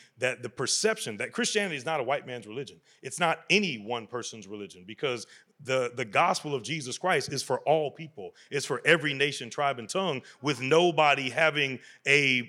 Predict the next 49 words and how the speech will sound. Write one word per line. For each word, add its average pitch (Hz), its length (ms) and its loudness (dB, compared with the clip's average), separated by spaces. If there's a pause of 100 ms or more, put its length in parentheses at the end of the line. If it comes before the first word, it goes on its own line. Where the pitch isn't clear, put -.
(140)
prize 160 500 6
seat 185 400 -2 (300)
in 170 160 2
the 127 80 -2
church - 420 -2
or 139 200 -2
around 135 460 4
the 117 80 0
throne 131 300 -6
of 101 80 -12
God, 117 240 -2
but 117 100 -4
everyone 147 280 4
has 135 140 4
an 123 120 -6
equal 160 380 -2
access 143 500 -4 (200)
to 165 180 -4
Jesus, 110 560 -6 (180)
and 131 200 2
that 127 120 6
all 165 240 2
of 151 60 -2
us 131 120 -2
bring 147 300 -2
all 151 400 2
of 127 60 -6
who 165 100 -12
we 139 220 -8
are 147 260 -2
into 135 220 -6
the 120 80 -14
gospel. 139 500 -8 (300)
Um, 127 260 -2
and 135 140 0
that 180 120 6
was, 151 260 -2
that 165 140 4
was 170 120 -2
exact, 156 260 -4
that 190 140 0
was 160 180 -2 (100)
from 190 440 -2
the 165 100 -4
beginning 185 400 0
of, 175 340 -4
of 165 220 -2
the 156 80 -6
gospel, 143 540 -6